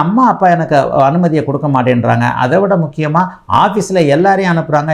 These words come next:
என்னை மட்டும் அனுப்ப மாட்டேன்றாங்க, இந்த மாதிரி வெளிநாடு அமைப்புகள் எல்லாமே இப்போது கிளிக் ஆகக்கூடிய தன்மைகள் இந்த அதிசார குரு பயிற்சியின் மூலமாக அமைஞ்சிருக்குதுங்க.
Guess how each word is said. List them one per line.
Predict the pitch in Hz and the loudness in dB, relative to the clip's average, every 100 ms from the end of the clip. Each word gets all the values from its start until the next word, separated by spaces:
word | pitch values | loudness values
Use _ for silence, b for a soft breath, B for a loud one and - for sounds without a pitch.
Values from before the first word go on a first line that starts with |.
| 139 | -2
என்னை | 160 156 | -2 -4
மட்டும் | 151 139 | -2 -2
அனுப்ப | 135 135 127 | -2 -4 -4
மாட்டேன்றாங்க, | 110 113 110 113 117 b b b | -4 -4 -4 -4 -6 b b b
இந்த | 170 196 | 0 2
மாதிரி | 202 190 | 2 2
வெளிநாடு | 156 226 254 240 202 143 | 2 2 2 0 0 -2
அமைப்புகள் | 143 151 - 151 123 | -4 -4 -6 -4 -2
எல்லாமே | 127 139 156 127 | 0 0 -2 -6
இப்போது | 139 139 - | -6 -6 -4
கிளிக் | 165 170 214 | -4 -2 0
ஆகக்கூடிய | 170 165 147 127 113 | 0 -2 -4 -4 -4
தன்மைகள் | 117 123 127 143 127 | -4 -4 -4 -4 -4
இந்த | 107 | -4
அதிசார | 101 120 147 135 - | -4 -4 -2 -2 -4
குரு | 127 123 | -8 -6
பயிற்சியின் | 117 117 117 113 | -6 -6 -8 -4
மூலமாக | 120 120 123 117 | -2 -2 -2 -2
அமைஞ்சிருக்குதுங்க. | 113 113 113 117 127 | -4 -6 -6 -6 -4